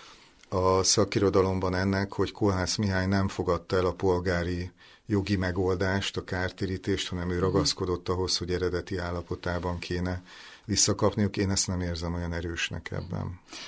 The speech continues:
Speaker 2: Attila, ez még jogászként is olyan furcsán hangzik a fülnek, hogy állatoknál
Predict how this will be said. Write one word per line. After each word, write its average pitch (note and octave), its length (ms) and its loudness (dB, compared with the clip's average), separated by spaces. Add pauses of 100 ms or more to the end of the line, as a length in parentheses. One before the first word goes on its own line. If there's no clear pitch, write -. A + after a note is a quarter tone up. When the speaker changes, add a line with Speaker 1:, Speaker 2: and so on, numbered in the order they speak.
(140)
Speaker 2:
Attila, D3+ 360 4
ez C3+ 160 4
még C#3+ 200 6
jogászként B2+ 800 0
is - 160 -4
olyan B2 340 4
furcsán A#2+ 600 -4
hangzik A#2+ 440 -2
a A#2+ 40 -4
fülnek, B2+ 500 0
hogy A#2+ 160 -2
állatoknál C#3+ 1120 0